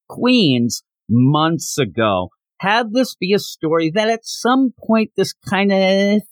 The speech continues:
fit in between one of the issues before, and then we can get the idea, "Oh, this happened in the past. Okay, cool."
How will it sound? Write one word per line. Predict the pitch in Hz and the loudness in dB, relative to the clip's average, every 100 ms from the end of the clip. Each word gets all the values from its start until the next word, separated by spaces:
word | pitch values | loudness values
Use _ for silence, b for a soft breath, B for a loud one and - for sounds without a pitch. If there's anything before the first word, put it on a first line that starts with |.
| - | -4
fit | 277 269 | -4 -2
in | 185 202 208 208 208 - _ _ - | 0 2 2 2 2 -2 _ _ -4
between | 185 170 - 190 208 214 202 | -4 -4 -6 0 2 2 2
one | 185 196 | 2 0
of | 190 | 0
the | 190 - | -2 0
issues | 175 - 202 202 - | -2 -2 -2 -2 0
before, | 185 139 - 170 180 175 165 | -6 -6 -6 -2 0 0 0
and | 160 175 | -2 -2
then | 175 | -2
we | 170 | -2
can | 165 143 | -4 -2
get | 156 156 | -4 -4
the | 147 | -2
idea, | 139 135 156 | -2 0 -2
"Oh, | 285 294 | 0 -2
this | 202 - | -2 -4
happened | 214 196 185 | -4 -4 -4
in | 165 | -4
the | 143 | -4
past. | 151 143 - 233 | -2 -4 -4 -6
Okay, | 220 - 185 - - | -4 -2 -2 -2 -2
cool." | 180 170 165 | 2 2 0